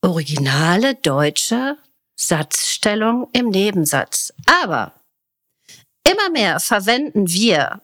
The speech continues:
auch ich habe mich oft dabei ertappt inzwischen, eine andere Satzstellung. Und zwar, dass wir den Nebensatz einleiten und dann die Satzstellung des Hauptsatzes verwenden. In diesem Beispiel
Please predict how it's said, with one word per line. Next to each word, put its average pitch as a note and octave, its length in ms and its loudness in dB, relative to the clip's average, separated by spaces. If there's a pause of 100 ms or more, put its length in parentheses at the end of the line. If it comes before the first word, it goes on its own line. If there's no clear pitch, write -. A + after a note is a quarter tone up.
(100)
auch F3 240 0
ich A#3+ 520 0
habe E3 220 0
mich D#3+ 400 -2
oft C4+ 340 0
dabei D#3 260 2
ertappt D3+ 500 -2
inzwischen, G#3 720 0 (1160)
eine A#3+ 320 0
andere F4+ 440 2
Satzstellung. F3 680 0
Und A#3 180 2
zwar, D#4 520 0
dass B3 240 0
wir A3 80 0
den G3 200 2
Nebensatz F#3+ 600 2
einleiten A#3+ 880 2 (1000)
und F3 260 -2
dann A3 340 0 (1400)
die A3+ 100 2
Satzstellung F#3 520 0
des A3 240 -2
Hauptsatzes A#3 720 -2
verwenden. D3+ 640 0 (640)
In E3+ 160 2
diesem E3 320 0
Beispiel C4+ 640 0